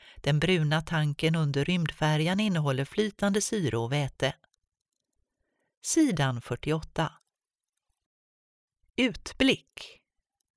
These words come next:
Andrés ballongfärd. Salomon August André, artonhundrafemtiofyra till artonhundranittiosju, var en man som sysslade med många saker. Han var ingenjör,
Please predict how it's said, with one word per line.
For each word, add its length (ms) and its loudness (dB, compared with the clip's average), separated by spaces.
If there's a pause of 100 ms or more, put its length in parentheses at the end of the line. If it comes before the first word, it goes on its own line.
(240)
Andrés 760 2
ballongfärd. 840 0 (1800)
Salomon 720 4
August 520 2
André, 520 2 (140)
artonhundrafemtiofyra 1200 -2
till 160 -2
artonhundranittiosju, 1200 -2 (200)
var 180 2
en 140 2
man 300 2
som 180 -2
sysslade 600 -2
med 140 -2
många 300 -2
saker. 540 -4 (440)
Han 180 -2
var 80 2
ingenjör, 880 4